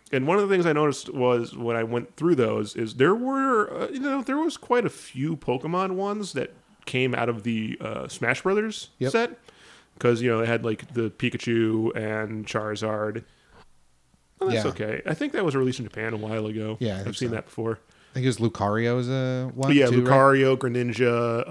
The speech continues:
Speaker 1: um, Jigglypuff, uh, Mewtwo. So there were a bunch of those, uh, and they never did anything, which is really surprising because, I mean, there's a ton of Pokemon stuff that they could have done something with.
Speaker 2: Yeah.
Speaker 1: And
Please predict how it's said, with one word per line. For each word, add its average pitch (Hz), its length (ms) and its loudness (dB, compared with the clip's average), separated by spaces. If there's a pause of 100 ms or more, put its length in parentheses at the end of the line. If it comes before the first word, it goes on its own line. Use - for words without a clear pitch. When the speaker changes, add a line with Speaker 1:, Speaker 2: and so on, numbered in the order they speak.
Speaker 1:
um, 107 300 -8
Jigglypuff, 113 1080 -4 (380)
uh, 107 180 -4
Mewtwo. 113 720 0 (300)
So 147 140 -2
there 208 100 6
were 247 100 2
a 185 40 2
bunch 156 200 0
of 175 60 4
those, 190 400 -2 (320)
uh, 131 260 2
and 135 180 0
they 160 80 4
never 196 300 0
did 208 360 -2
anything, - 600 -8 (220)
which - 160 0
is 147 100 -2
really 233 180 2
surprising 202 400 0
because, 135 260 0
I - 60 -6
mean, 127 80 0
there's 139 180 0
a 135 40 2
ton 165 260 -2
of 120 140 -4 (120)
Pokemon 160 480 -2
stuff - 260 -6
that 117 120 -6
they 113 100 -4
could 117 220 -2
have 107 120 -8
done 113 220 -4
something - 440 -8
with. - 320 -10
Speaker 2:
Yeah. 90 240 -8 (520)
Speaker 1:
And 127 480 4